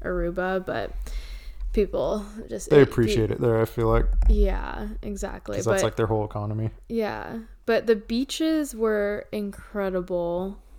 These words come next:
Speaker 1: Like, they're super nice. We snorkeled. We saw some cool stuff. Like, we snorkeled a shipwreck. Like, that was
Speaker 2: Mm-hmm.
Speaker 1: probably one of, like, the top things that we did. Like Zach mentioned, we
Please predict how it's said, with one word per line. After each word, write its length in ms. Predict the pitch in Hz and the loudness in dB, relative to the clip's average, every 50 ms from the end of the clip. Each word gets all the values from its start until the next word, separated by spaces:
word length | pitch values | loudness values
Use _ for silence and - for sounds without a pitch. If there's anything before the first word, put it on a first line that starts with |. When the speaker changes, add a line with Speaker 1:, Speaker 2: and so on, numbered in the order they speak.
| - - - _ - | -20 -20 -20 _ -6
Speaker 1:
Like, 160 | - 196 190 | -6 -4 0
they're 180 | - 202 196 196 | 0 0 0 -2
super 460 | - - - - 226 214 - 233 220 | -4 -6 -4 -4 -4 -2 -2 -2 -2
nice. 380 | 214 196 190 196 202 - - | 0 0 0 -2 -2 -4 -4
We 100 | - 214 | -4 -4
snorkeled. 1040 | 202 - - - - 208 202 202 208 208 - - 214 214 214 208 208 208 208 208 208 220 - - - - - - _ - | -4 -4 -6 -6 -4 -2 -2 -2 -2 -2 -2 -2 0 0 2 2 2 2 0 0 0 -2 -6 -10 -14 -16 -20 -20 _ -8
We 100 | 208 196 | -8 -6
saw 260 | - - 202 202 202 | -2 -2 -2 -2 -2
some 180 | 202 - 208 202 | -2 -4 -8 -8
cool 240 | - - 208 208 202 | -6 -4 -4 -4 -4
stuff. 540 | - - - 196 190 190 190 190 196 - | -6 -4 -2 0 0 2 2 0 0 -2
Like, 120 | - 202 - | -6 -6 -4
we 60 | 196 | -6
snorkeled 440 | 185 - - 196 196 190 - 208 202 | -6 -4 -6 -6 -4 -4 -4 -4 -4
a 60 | 208 | -4
shipwreck. 800 | 208 - - - 202 190 - - 196 190 190 190 190 196 196 - | -4 -4 -4 -4 -4 -4 -2 -2 0 0 0 0 0 -2 -4 -4
Like, 200 | 202 190 185 - | -4 -2 0 0
that 160 | - 180 180 - | 0 0 0 0
was 140 | 190 185 | 0 -2
Speaker 2:
Mm-hmm. 80 | 175 - | -2 -4
Speaker 1:
probably 220 | - 190 185 185 | -2 -2 -2 0
one 120 | 180 180 185 | -2 -2 -2
of, 60 | 180 | -4
like, 120 | 180 180 | -4 -2
the 80 | - 180 | -4 -4
top 320 | - - - 175 170 - | -4 -2 -4 -4 -4 -4
things 280 | - 185 175 175 180 180 | -4 -4 -2 -2 -2 -2
that 120 | 185 - | -2 -2
we 120 | - 180 175 | -2 -4 -4
did. 520 | 175 - 175 175 175 175 170 170 170 180 - - - - - - - - - - - - - - 110 | -2 -2 0 0 0 0 0 0 -2 -2 -8 -16 -18 -20 -20 -20 -20 -18 -18 -16 -16 -14 -14 -6 0
Like 180 | 202 185 190 185 | 2 2 2 2
Zach 280 | 190 196 180 180 - - | 2 0 0 0 0 -2
mentioned, 520 | 190 180 185 185 - - 185 180 180 180 | -2 0 -2 -2 -2 -2 -2 -2 -2 0
we 220 | 180 180 175 175 | 0 0 0 0